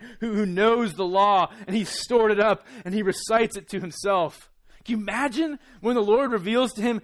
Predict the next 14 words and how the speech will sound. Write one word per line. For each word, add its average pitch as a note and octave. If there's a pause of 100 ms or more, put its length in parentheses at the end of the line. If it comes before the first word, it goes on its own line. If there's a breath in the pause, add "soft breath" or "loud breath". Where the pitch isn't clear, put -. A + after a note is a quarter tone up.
(200 soft breath)
"You A#3
won't A3
die E3 (180 soft breath)
before G#3+
you've G3+
seen A#3 (160 loud breath)
the E3+
Christ"? - (1500)
What A#3
do D#4
you D4
think A#3+
you G#3+
do? C4